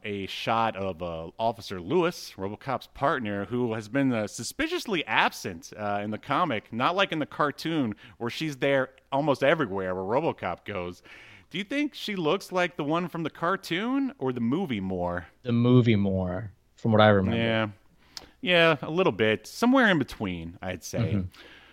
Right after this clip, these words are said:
Speaker 1: So they have a little bit of <laughs> out of, uh, character banter, uh, basically, between, uh, her and RoboCop. Oh, and this is where, uh, we get another sort of weird Britishism for RoboCop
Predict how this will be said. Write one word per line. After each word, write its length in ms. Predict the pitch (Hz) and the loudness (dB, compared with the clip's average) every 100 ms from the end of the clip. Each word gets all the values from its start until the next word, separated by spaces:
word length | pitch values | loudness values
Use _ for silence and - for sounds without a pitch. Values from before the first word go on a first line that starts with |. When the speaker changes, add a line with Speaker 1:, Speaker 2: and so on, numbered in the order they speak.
| _ | _
Speaker 1:
So 340 | - 185 180 175 | 0 6 8 8
they 140 | 185 | 4
have 180 | 190 185 | 4 2
a 40 | |
little 260 | 180 175 165 | 2 0 0
bit 220 | 123 147 | 2 2
of 180 | 139 101 | 2 0
<laughs> 1080 | - - - _ _ _ _ - - - - | -6 -10 -18 _ _ _ _ -16 -14 -14 2
out 160 | 120 139 | 4 6
of, 240 | 143 131 127 | 6 4 2
uh, 220 | 123 117 | 2 2
character 500 | - 139 135 - 113 | 2 2 2 0 -6
banter, 680 | 85 110 117 120 104 90 87 | -2 -2 -2 -2 -4 -6 -6
uh, 220 | 110 101 92 | -4 -2 -2
basically, 720 | 101 98 - 92 98 98 98 | -4 -4 -6 -10 -6 -4 -6
between, 440 | 101 - - 101 95 | -10 -14 -8 -6 -4
uh, 140 | 87 | -6
her 240 | 92 107 101 | -4 -4 -4
and 80 | |
RoboCop. 720 | 90 101 98 95 107 95 95 - _ 147 | -4 -4 -4 -6 -2 -2 -2 -6 _ 0
Oh, 80 | 143 | 0
and 100 | 147 | 0
this 160 | 180 | -2
is 100 | 190 165 | -4 -4
where, 440 | 156 135 127 117 _ _ _ _ _ - | 0 2 0 -4 _ _ _ _ _ -6
uh, 260 | 110 104 107 | -2 0 -2
we 100 | 113 | -2
get 160 | 127 | -2
another 420 | 123 123 117 113 104 | 0 0 0 0 -2
sort 240 | - 117 | -4 -6
of 100 | 101 | -6
weird 480 | 107 113 113 104 85 | -6 -4 -4 -6 -8
Britishism 800 | 107 117 110 104 90 92 90 87 | -6 -4 -4 -6 -8 -8 -8 -10
for 120 | - | -12
RoboCop 640 | 90 104 98 90 95 90 | -4 -4 -4 -8 -4 -4